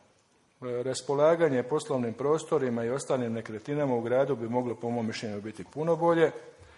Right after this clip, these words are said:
Najam javnih površina, to smo se već svi složili i na tome će se raditi, trebao bi biti viši. I još jedna bitna stvar, e, vezana uz ovo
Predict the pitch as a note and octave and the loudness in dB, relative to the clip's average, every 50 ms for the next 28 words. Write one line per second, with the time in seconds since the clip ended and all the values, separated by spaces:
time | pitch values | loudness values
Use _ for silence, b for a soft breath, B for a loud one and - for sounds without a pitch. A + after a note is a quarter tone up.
0 | b b b b b b - C3 D3 D3+ C#3 C3+ C3+ C#3 C3+ B2+ A#2+ G#2+ - D3 | b b b b b b 2 6 6 6 6 6 6 4 4 4 2 0 2 2
1 | C#3+ C#3 B2+ - - B2+ A#2+ A2 - C3 B2 - A#2 A2 - - A2+ A#2 A#2 - | 4 4 2 0 0 -4 -4 -4 -2 -4 -4 -4 -4 -8 -6 -6 -6 -4 -4 -6
2 | - - C3+ C3 - C3 B2+ C3 C3 C#3 A#2+ A2+ A2+ A2 A2+ A2+ - C3 A#2 A2 | -4 -6 -6 -4 -2 -2 -2 0 0 -2 -2 -2 -2 -2 -2 -4 -4 -4 -4 -4
3 | A2 - G#2+ - - A2+ G#2 G#2+ A2+ B2 C#3 C#3 C3+ C3 - C3 A2+ G#2 G#2+ G#2+ | -4 -6 -8 -8 -6 -6 -2 0 0 0 0 0 -4 -6 -6 -6 -6 -6 -6 -10
4 | - - - _ _ _ - - A#2 A#2+ A#2+ A#2 A2+ G#2 G2 F#2+ G2+ G2 A2+ A#2 | -16 -20 -20 _ _ _ -12 -6 -4 -4 -4 -4 -4 -6 -6 -8 -10 -8 -8 -8
5 | - - F2+ G2+ D3+ F#3+ F3+ - - G#3+ G3+ F3+ D#3+ - - b b b b b | -8 -10 -8 -6 -4 -4 -2 -2 -2 0 -2 -2 -4 -8 -20 b b b b b
6 | b b b b b b b b b b b b b - D3+ E3+ F3+ G3 G#3 - | b b b b b b b b b b b b b -4 0 4 4 4 4 4
7 | - E3+ F3 F#3 F#3 F#3 D#3+ C#3 E3 F#3 F3+ - D3 B2+ - - - E3+ F#3 F#3+ | 2 0 0 2 2 2 2 2 2 -2 0 0 -4 -4 -4 -4 0 2 6 6
8 | F3+ E3 C#3+ - - - - - - - _ _ _ _ _ _ _ _ _ _ | 6 6 4 2 -8 -12 -20 -20 -20 -20 _ _ _ _ _ _ _ _ _ _
9 | _ _ _ _ _ _ _ _ _ _ _ _ _ _ _ _ _ _ _ _ | _ _ _ _ _ _ _ _ _ _ _ _ _ _ _ _ _ _ _ _
10 | _ _ _ _ _ _ _ _ _ _ _ - - B2+ C3 C3 B2+ B2 C3 D3 | _ _ _ _ _ _ _ _ _ _ _ -14 -8 -6 -2 -2 0 2 2 2
11 | D#3+ D#3 D3 D3 C3 B2 A#2+ A#2 A#2 A2 C3+ C#3+ D3+ D3 C3+ B2 A2 | 2 2 2 2 0 2 0 -2 -2 -2 0 0 2 2 2 0 -2